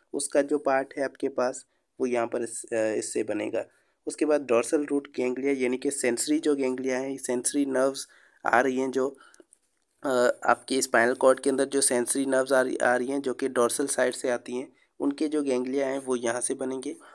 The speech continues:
साथ में मेलानोसाइट ये पिगमेंट प्रोड्यूसिंग सेल्स होते हैं जो कि यहाँ से आपके स्किन के अंदर पिगमेंट को प्रोड्यूस करते हैं, ये सेल्स यहाँ से अराइज होंगे। Skeletal and connective tissues जो है जैसे कि, अ, कार्टिलेज, बोन, कनेक्टिव टिश्यू, ये सारे आप actually फेस के,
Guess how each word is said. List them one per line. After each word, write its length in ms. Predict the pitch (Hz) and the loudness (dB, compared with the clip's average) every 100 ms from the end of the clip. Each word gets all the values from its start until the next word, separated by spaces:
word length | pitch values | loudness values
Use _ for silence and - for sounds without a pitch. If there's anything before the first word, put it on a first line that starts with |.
| - | -12
साथ 200 | - 127 131 | -4 -2 -2
में 140 | 139 | -2
मेलानोसाइट 720 | 131 117 120 131 135 131 127 131 | 0 2 2 0 0 0 0 -2
ये 140 | 131 123 | -4 -4
पिगमेंट 520 | - 120 127 123 123 | -2 -4 -2 -4 -2
प्रोड्यूसिंग 460 | 123 117 120 123 123 | 0 0 -2 -4 -4
सेल्स 440 | - 117 120 - | 0 0 0 -4
होते 220 | 117 123 | -4 -6
हैं 180 | 135 135 - - - - | -8 -10 -12 -20 -18 -8
जो 140 | 117 | -6
कि 120 | 113 | 0
यहाँ 200 | 123 117 | 0 0
से 220 | 120 123 - | 0 -4 -2
आपके 440 | 113 - 120 - 120 | -4 -2 -4 -2 -4
स्किन 420 | - 135 131 - _ - | -2 -2 -2 -6 _ -2
के 100 | 123 | 0
अंदर 200 | 117 127 | 2 0
पिगमेंट 540 | - 120 120 127 131 | -2 -6 -2 -2 -2
को 120 | - | -4
प्रोड्यूस 340 | 135 127 120 123 | -2 -2 -4 -4
करते 280 | 123 117 120 | -6 -6 -8
हैं, 240 | 131 123 | -8 -10
ये 120 | 120 117 | -8 -6
सेल्स 420 | - 117 123 131 | -4 -4 -4 -6
यहाँ 140 | 127 | -6
से 140 | 131 135 | -4 -4
अराइज 260 | 131 127 | -4 -4
होंगे। 340 | 127 123 135 - _ _ - | -4 -6 -8 -10 _ _ -8
Skeletal 460 | - 156 143 143 147 | -2 0 2 0 0
and 160 | 139 | -2
connective 480 | 139 123 127 - 143 | -2 -2 -2 -4 -6
tissues 400 | 139 127 - 143 | -4 -8 -2 -2
जो 180 | 143 131 | 0 -2
है 180 | 123 - _ _ 131 | -2 -6 _ _ -4
जैसे 240 | 123 135 | -2 -2
कि, 120 | 135 | -2
अ, 100 | 135 - _ - | -4 -6 _ -4
कार्टिलेज, 840 | 120 117 - 123 127 127 127 127 127 | -2 -2 0 0 0 -2 0 -2 -2
बोन, 380 | - 113 127 | 0 2 2
कनेक्टिव 440 | 127 117 120 - 127 | -2 -2 -2 -4 -6
टिश्यू, 400 | 127 120 135 127 | -6 -8 -6 -6
ये 160 | 127 | -4
सारे 300 | 135 151 151 | -2 0 0
आप 300 | - 131 131 | 0 -2 -4
actually 380 | - 127 - 147 | -8 -8 -6 -6
फेस 480 | 160 - 135 131 135 | -8 -2 2 4 2
के, 140 | - | -6